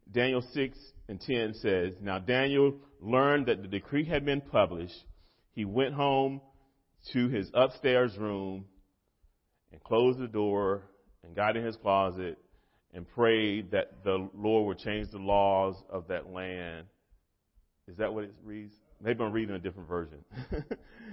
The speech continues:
It doesn't say that, does it? <laughs> It says, "Daniel went and learned of the decree that had been published. He went home in his upstairs room with the windows open towards Jerusalem. Three times a day he got down on his knees and prayed."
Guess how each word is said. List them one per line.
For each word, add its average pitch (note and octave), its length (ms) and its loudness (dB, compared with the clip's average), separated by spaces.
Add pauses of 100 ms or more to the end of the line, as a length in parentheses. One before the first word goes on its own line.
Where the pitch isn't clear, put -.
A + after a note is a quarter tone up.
(400)
It A#2 100 -8
doesn't C#3+ 240 4
say D#3 140 4
that, G2 200 -2
does G#2+ 240 4
it? F2 120 -12 (560)
<laughs> C#3 800 -16
It D#3+ 200 2
says, C3+ 340 6 (300)
"Daniel C#3 340 4
went D3 320 4
and D3+ 240 -4
learned C#3 220 6
of D#3+ 100 4
the E3 60 2
decree C#3 580 2 (580)
that A#2+ 140 4
had G#2+ 140 0
been C#3 200 4 (220)
published. A#2+ 440 6
He A2 120 -6
went B2+ 200 0
home B2+ 300 0
in A2+ 140 -2
his G2 140 -4
upstairs A#2+ 440 0
room A2+ 280 -2
with G#2+ 160 -6
the G2 80 0
windows C3 580 8
open C#3 480 4
towards C3 400 2
Jerusalem. C#3+ 540 2 (300)
Three A2+ 140 -4
times D3 300 2
a D3 80 2
day C3+ 340 8
he A#2+ 140 -4
got A2+ 320 6
down A#2 280 4
on A2 140 0
his A#2+ 200 0
knees A2+ 340 0
and F#2+ 140 -6
prayed." G#2+ 520 0